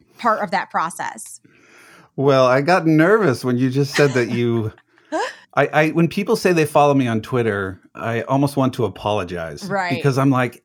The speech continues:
Speaker 2: everything that comes to my mind, I, <laughs> I tweet, I post on Twitter. And so, uh, for me, it's funny, and even the verification check mark tweet,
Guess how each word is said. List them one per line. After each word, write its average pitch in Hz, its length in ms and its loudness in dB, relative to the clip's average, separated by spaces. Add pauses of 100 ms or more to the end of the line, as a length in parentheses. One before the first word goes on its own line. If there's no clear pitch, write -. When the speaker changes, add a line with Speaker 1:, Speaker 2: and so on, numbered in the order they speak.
Speaker 2:
everything 143 1120 0
that 120 180 -4
comes 139 300 0
to 135 100 -2
my 117 180 -2
mind, 104 720 -2 (140)
I, 107 260 -2 (120)
<laughs> - 140 -20
I 131 100 -2
tweet, 139 560 -4
I 98 100 -10 (120)
post - 440 -6 (100)
on 98 220 -6
Twitter. 85 480 -6
And 107 160 -6
so, 101 260 -4
uh, 95 160 -2 (640)
for 147 180 0
me, 147 340 2
it's 131 280 -2
funny, 135 200 2
and 123 100 0
even 127 120 0
the 120 60 0
verification 113 580 -2
check 113 220 -4
mark 117 240 -2
tweet, 120 320 -6